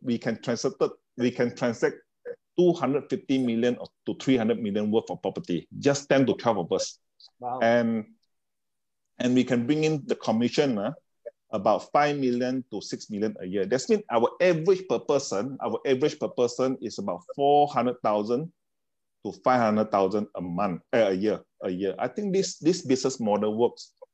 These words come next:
Speaker 1: Later on, we refine the, the business model. So now, uh, we have one, you see, as I say, as an agent, you need to do everything from listing, gather,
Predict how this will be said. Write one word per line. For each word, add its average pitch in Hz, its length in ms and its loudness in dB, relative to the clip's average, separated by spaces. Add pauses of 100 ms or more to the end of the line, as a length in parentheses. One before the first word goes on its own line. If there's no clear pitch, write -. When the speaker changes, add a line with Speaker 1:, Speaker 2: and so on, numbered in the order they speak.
(160)
Speaker 1:
Later 156 280 4
on, 190 180 2
we 120 100 -2
refine 139 540 -4
the, 95 260 -2
the 98 80 -6
business 113 400 -8
model. 101 440 -6
So 156 300 0
now, 196 400 -2 (680)
uh, 104 480 -2 (640)
we 127 180 0
have 127 220 -4
one, 175 420 -2 (200)
you 127 160 -2
see, 175 340 2 (240)
as 131 180 0
I 131 140 2
say, 175 420 -2
as 120 200 -2
an - 120 -2
agent, 143 300 0
you 120 80 -2
need 143 140 -4
to 120 120 -6 (220)
do 135 240 0
everything 123 480 0
from 101 220 -2
listing, 131 540 0
gather, 120 360 6